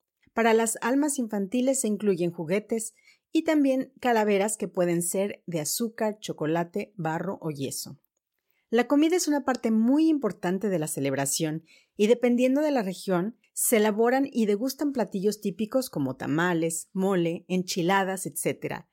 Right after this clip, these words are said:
Lo que es común para todos es el famoso pan de muerto.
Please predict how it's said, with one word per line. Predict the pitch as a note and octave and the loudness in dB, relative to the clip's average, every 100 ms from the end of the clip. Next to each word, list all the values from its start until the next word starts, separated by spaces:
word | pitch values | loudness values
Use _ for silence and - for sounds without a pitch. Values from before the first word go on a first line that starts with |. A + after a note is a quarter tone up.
| _ | _
Lo | - A3+ | -4 0
que | |
es | E4 | 0
común | E4 C#4 D4 D4 | 2 2 2 0
para | B3 G3 | 0 -2
todos | - B3 B3+ C4+ - _ | 0 2 2 -2 -6 _
es | A#3 A#3 - | -2 -2 -2
el | G#3+ G3 | -4 -4
famoso | D#3+ E3 A3 A3 F#3 | -4 -2 0 0 -4
pan | E3 E3 | -2 -2
de | E3 | 0
muerto. | D#3 C#3 - D3 | -2 -4 -6 -14